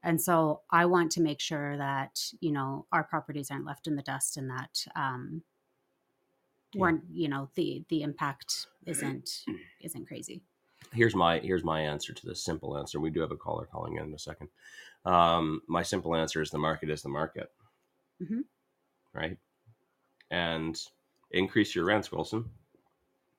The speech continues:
Speaker 2: And if I own a rental property in your neighborhood, I'm gonna increase my rents 'cause I saw you increase your rents.
Speaker 1: Yeah.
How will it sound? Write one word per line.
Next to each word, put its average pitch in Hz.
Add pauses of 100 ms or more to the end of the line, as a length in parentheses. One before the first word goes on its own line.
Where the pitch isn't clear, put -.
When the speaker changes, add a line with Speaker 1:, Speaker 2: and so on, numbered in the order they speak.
(220)
Speaker 2:
And 87
if 85
I 82
own 92
a 85
rental 85
property 80
in 78
your 80
neighborhood, 80
I'm 80
gonna 80
increase 82
my 87
rents 82
'cause 85
I 82
saw 80
you 80
increase 78
your 95
rents. 80
Speaker 1:
Yeah. 165